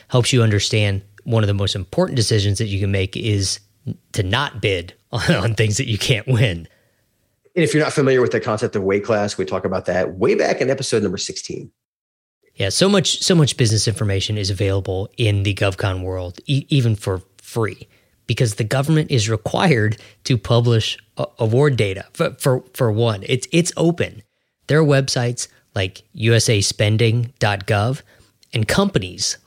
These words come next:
Speaker 1: like GovTribe and the Public Spend Forum that, that kinda curate that information for you, help you understand the, the government's published award data.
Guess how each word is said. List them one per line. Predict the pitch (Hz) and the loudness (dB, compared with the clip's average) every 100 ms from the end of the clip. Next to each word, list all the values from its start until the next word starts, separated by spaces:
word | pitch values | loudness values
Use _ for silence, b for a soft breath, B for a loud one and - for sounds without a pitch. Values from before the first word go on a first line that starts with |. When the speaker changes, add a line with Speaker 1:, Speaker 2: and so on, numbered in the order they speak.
| - | -2
Speaker 1:
like | 113 113 - | -2 0 2
GovTribe | 113 104 - 110 98 95 - - | 2 2 0 0 0 -2 -4 0
and | 107 98 98 - | 0 2 -2 -8
the | - _ - | -14 _ 0
Public | 131 107 95 | 2 2 -2
Spend | - 135 131 | 0 2 2
Forum | 110 95 92 98 b b b b - | 0 -4 -6 -16 b b b b 0
that, | 113 - _ - | 0 0 _ -4
that | 113 107 _ - - | 0 0 _ -20 -8
kinda | - 92 - | -6 -6 -4
curate | - 185 180 139 120 - | -2 0 2 2 0 0
that | 113 | 0
information | 127 117 117 110 107 98 | 0 -2 0 0 0 -2
for | 110 | -4
you, | 98 | -2
help | 127 139 | 0 0
you | 135 | 0
understand | 120 120 107 - - 123 117 95 90 B B B B _ | 0 0 0 0 0 0 0 -2 -6 B B B B _
the, | 120 110 - - | -2 -2 -4 -4
the | 113 | -2
government's | 98 110 107 98 104 | 2 2 2 -2 -4
published | - - 101 98 87 - - | -8 -4 -4 -4 -6 -8 -4
award | 101 98 92 87 | -2 0 -2 -4
data. | 104 90 - | -4 -4 -8